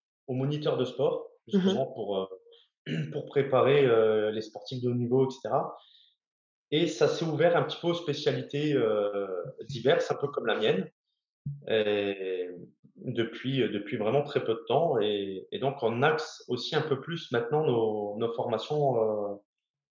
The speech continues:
Speaker 1: par là. Euh, donc moi, par exemple, je suis le, le, le premier plongeur hélicoptère à faire, euh,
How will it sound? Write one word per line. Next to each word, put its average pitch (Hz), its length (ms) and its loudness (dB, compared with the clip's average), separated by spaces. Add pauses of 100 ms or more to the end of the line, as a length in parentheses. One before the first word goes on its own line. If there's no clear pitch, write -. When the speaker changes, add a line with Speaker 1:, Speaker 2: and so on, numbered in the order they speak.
Speaker 1:
par 202 180 2
là. - 300 2 (680)
Euh, 98 580 -4
donc 107 260 0
moi, 139 120 2
par 120 100 2
exemple, 147 220 0
je 113 80 0
suis - 220 -6
le, 101 840 -2
le, 107 200 -2
le 110 140 -2
premier 151 360 0
plongeur 135 380 2
hélicoptère 127 520 0
à 113 80 -2
faire, 123 240 -4
euh, 104 260 -2